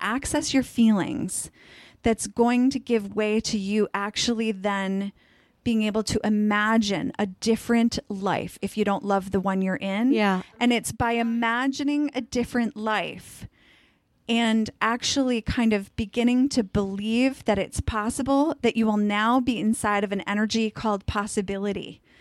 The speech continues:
Speaker 1: And you will start to actually attract your new life toward you. And that may sound really out there right now, and that's okay. But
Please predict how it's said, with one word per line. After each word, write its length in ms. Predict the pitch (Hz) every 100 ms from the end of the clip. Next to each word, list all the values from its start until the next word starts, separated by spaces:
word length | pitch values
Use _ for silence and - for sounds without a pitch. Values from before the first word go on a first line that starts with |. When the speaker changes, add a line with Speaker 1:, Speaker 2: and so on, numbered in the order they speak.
| - _ _ _ _ -
Speaker 1:
And 100 | 233
you 120 | 226
will 100 | 220
start 540 | - - 247 262 -
to 120 | - -
actually 960 | 220 214 - 240 214 202 185 170 185 - _ _ _ 220
attract 1080 | 220 - - 240 220 147 - - - - - _ _ _ _ _ _ _ _ _
your 180 | - 226
new 260 | 220 233 240
life 420 | 220 196 208 -
toward 420 | - - 208 185
you. 140 | - - - 220
And 220 | 226 233
that 240 | 269 -
may 240 | 269 254 254
sound 600 | - 233 214 208 190 208
really 260 | 254 277
out 240 | 226 233 262
there 180 | 294
right 220 | 294 302 285
now, 180 | 311
and 100 | 277 214
that's 200 | 208 226
okay. 580 | 208 - 214 208 277 427 - _ - - - _ _ _
But 160 | 269